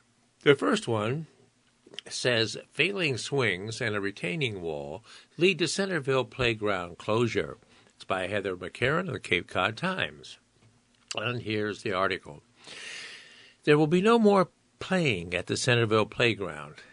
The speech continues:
at least for now." Citing hazardous conditions, Barnstable town officials on Friday announced they've closed the fifty-year-old playground at five two four Main Street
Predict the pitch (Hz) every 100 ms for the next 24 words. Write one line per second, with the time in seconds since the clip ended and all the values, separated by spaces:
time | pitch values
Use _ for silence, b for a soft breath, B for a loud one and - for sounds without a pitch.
0 | - 95 95 107 107 - - _ 135 151
1 | 175 113 69 - - B - 185 196 180
2 | 127 113 170 165 143 131 - 120 101 101
3 | - 82 85 113 - b b 143 185 190
4 | 196 170 151 147 131 135 113 - 113 110
5 | 110 110 101 - 208 180 104 73 - -
6 | B B - 117 117 120 127 - 139 120
7 | - - 254 135 95 90 - - - 110
8 | - 98 98 98 92 - 110 104 113 156
9 | 165 92 - 95 98 95 - 107 87 107
10 | 95 90 92 95 95 - 156 180